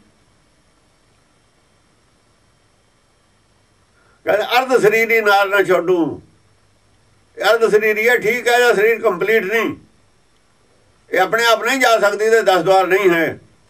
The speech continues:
ਅਜੋ ਕੰਪਲੀਟ ਨਹੀਂ ਇਹਦਾ ਸਰੀਰ ਹੈ, ਇਹ 'ਚ ਕਮੀ ਹੈ। ਇਸ ਕਰਕੇ ਮੈਨੂੰ ਹਿੰਦੂਏ ਰਹਿਣ ਦਿਓ, ਤੁਸੀਂ ਹਿੰਦੂਏ ਕਹੀ ਜਾਓ,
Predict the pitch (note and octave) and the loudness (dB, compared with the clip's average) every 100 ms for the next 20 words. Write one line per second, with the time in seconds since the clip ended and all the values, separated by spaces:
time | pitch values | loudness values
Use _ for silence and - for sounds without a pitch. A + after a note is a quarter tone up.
0 | C#3+ D3 C3 - - _ - D3 D#3 F#3+ | -4 -2 -2 -6 -16 _ -8 -4 0 0
1 | F#3 F#3 F3+ D#3+ D3 C#3+ A#2+ G#2 G2 - | 2 2 2 0 0 -2 -2 -4 -8 -20
2 | _ _ _ _ _ _ - C3+ F#3 F#3+ | _ _ _ _ _ _ -14 -6 -2 0
3 | F#3+ C#3 - - _ _ _ _ _ _ | 0 0 -2 -14 _ _ _ _ _ _
4 | _ _ _ _ _ _ _ _ _ _ | _ _ _ _ _ _ _ _ _ _
5 | _ _ _ _ - G#3 F#3 G#3+ - A3 | _ _ _ _ -2 -2 2 0 2 0
6 | G#3+ A3+ G3 G3 G#3+ G3+ F3 D3+ D3+ E3 | 2 2 2 4 2 4 2 2 0 2
7 | F3+ E3+ F#3 F#3 E3+ D3 D3 C3 | 2 4 2 2 2 2 0 -2